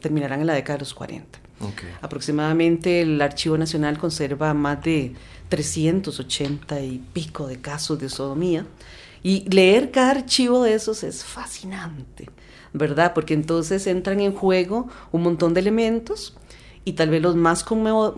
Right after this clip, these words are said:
Speaker 1: conmovedores son el caso de sodomía entre mujeres, que ya solo la palabra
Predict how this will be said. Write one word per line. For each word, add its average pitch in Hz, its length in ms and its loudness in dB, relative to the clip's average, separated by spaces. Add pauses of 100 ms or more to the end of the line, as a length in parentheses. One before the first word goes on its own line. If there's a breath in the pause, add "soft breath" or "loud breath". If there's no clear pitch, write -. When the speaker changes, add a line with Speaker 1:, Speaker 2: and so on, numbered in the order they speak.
Speaker 1:
conmovedores 208 600 0
son 156 180 -2
el 156 80 0
caso 156 280 -2
de 165 40 -2
sodomía 143 400 -2
entre 147 220 -6
mujeres, 180 280 -2
que 139 120 -10
ya 131 160 -8
solo 147 320 -4
la 151 100 0
palabra 143 560 0